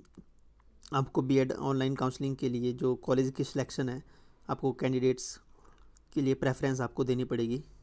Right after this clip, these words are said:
कैंडिडेट लॉगिन से। ठीक है, आप पाँच प्रेफरेंस दे सकते हो, मैक्सिमम पाँच प्रेफरेंस आप दे सकते हो कॉलेज की, यानी कि आपको फर्स्ट पे कौन सा कॉलेज चाहिए या वो नहीं मिलता अगर, तो दूसरे पे कौन सा चाहिए, तीसरे पे कौन सा चाहिए, ऐसे आपको पाँच प्रेफरेंस आप दे सकते हो।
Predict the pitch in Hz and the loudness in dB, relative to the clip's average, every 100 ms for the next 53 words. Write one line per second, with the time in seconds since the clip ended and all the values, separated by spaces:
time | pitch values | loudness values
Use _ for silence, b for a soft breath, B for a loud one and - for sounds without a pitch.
0 | - 131 127 127 131 120 123 120 135 - | -2 0 0 0 2 2 2 -2 -4 -6
1 | - - - - - - 143 127 117 - | -20 -20 -20 -20 -20 -8 0 0 0 -4
2 | - - 147 135 135 151 127 135 127 - | -18 -4 0 0 0 -2 -2 -2 -2 0
3 | 131 160 - 127 170 - b b b b | 0 0 -4 -4 -4 -10 b b b b
4 | b b b b - - - _ _ - | b b b b -20 -20 -20 _ _ -2
5 | 135 - 135 139 - 131 131 135 120 - | 0 0 2 0 2 0 0 0 0 -2
6 | 131 131 123 160 135 - 127 135 - 131 | -2 -2 -4 -4 -6 -4 -4 -4 0 2
7 | 123 120 135 131 - b b 131 127 123 | 2 0 -2 -6 -8 b b -2 0 -2
8 | 117 135 - 131 - - 135 131 127 135 | -2 -4 -2 -4 -2 -4 -2 -2 -2 -2
9 | 127 123 127 120 117 120 175 - - 123 | 0 2 2 0 0 -2 -4 -10 -2 2
10 | 123 127 131 120 117 120 117 117 120 120 | 4 4 2 -2 0 -2 -2 -2 -2 -2
11 | - 127 123 120 123 120 120 127 127 139 | -2 -2 -2 -2 -2 -2 -2 -2 -4 -4
12 | 139 123 127 147 123 123 139 139 - - | -4 -4 -6 -4 -4 -2 -2 -2 -4 -6
13 | - 131 123 123 120 131 127 113 131 127 | 0 0 0 -2 -2 -2 -4 -4 2 2
14 | 117 - 117 | 2 -2 -4